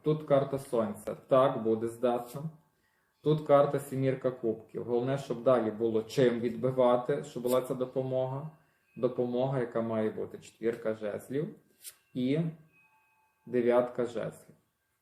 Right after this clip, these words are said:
Так. Я не кажу, що все можна стовідсотково відбити. Але ми бачимо все-таки про доволі високу ефективність і результативність відбитих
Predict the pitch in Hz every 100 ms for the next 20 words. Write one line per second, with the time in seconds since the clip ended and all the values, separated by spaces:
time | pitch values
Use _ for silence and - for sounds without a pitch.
0 | - 110 90 - _ _ _ _ _ -
1 | 135 135 135 165 151 135 - 131 117 110
2 | 110 - _ _ - - 147 151 135 139
3 | 131 131 - - 131 123 123 120 - 120
4 | 113 110 104 104 98 - - _ _ _
5 | - 127 123 127 131 131 127 120 - 117
6 | 110 - 113 - 117 - 123 117 117 -
7 | _ - 117 139 131 127 110 104 120 120
8 | 131 120 - 113 110 117 - 120 107 104
9 | 104 - 113 117 117 117 - 113 127 113
10 | 110 - - 127 117 127 113 131